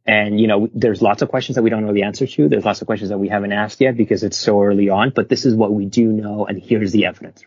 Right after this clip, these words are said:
right? So even the, the pieces that come out pretty quickly after something has happened, um, uh, tend to stick to that, right? Like, this is what we know from the evidence, and here's the evidence. You can sort of look at it yourself.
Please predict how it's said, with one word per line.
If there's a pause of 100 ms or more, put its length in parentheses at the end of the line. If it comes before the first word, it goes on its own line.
(120)
right? (500)
So
even
the,
the
pieces
that
come
out (140)
pretty
quickly
after
something
has
happened, (480)
um, (680)
uh,
tend
to
stick
to
that,
right?
Like, (100)
this
is
what
we
know
from
the
evidence,
and
here's
the
evidence.
You
can
sort
of
look
at
it
yourself.